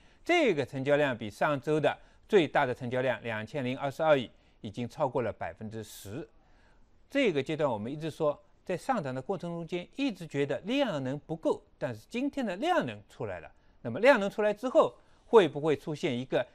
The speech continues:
价格的继续上涨呢？我们有个基本的理论叫先有量后有价，量出来的价格指数会不会继续上一个台阶呢？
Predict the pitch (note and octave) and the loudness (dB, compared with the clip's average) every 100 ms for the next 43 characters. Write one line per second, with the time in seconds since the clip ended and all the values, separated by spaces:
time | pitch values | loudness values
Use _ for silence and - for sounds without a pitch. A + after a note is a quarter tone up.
0 | - - A3+ D3+ C3 B2+ B2+ - C#4 E3+ | -10 -2 0 0 -2 -4 -4 -4 -4 -2
1 | G3 D#3+ - G3 D3+ A2+ B2 D3+ C3 D#3 | -6 -6 -4 -4 -4 -4 0 0 0 -2
2 | C#3+ D3 C#3+ G#3+ F#3 D#3+ E3 B2+ E3 D#3 | -2 -2 -4 -6 -6 -4 -4 -4 -6 0
3 | D#3 - - - - B3 B3 A#3+ D3+ C3+ | 0 0 -10 -16 0 4 4 4 2 4
4 | G3 F3+ - A#3+ C3+ - B3 A3 - - | 2 2 0 0 0 0 0 0 -2 -20
5 | _ B3+ E4 A#3+ D#3 - A#2 F#2+ E2 - | _ 2 4 4 0 -4 -4 -4 -8 -14
6 | - A3 C3 A2 A#2+ - _ _ _ - | 2 4 4 2 -4 -6 _ _ _ -6
7 | C#3+ E3+ G#3 - D#3+ A#2+ A2 G2+ - D#4 | -4 -2 -4 -2 -4 -2 -4 -8 -6 -4
8 | D#3+ - A2+ - _ - - D#3 G#2+ G#2+ | -4 -8 -18 -18 _ -10 -4 -2 -4 -6
9 | G#2+ - - F#3+ F#3+ D3 | -8 -8 -6 -2 -2 -2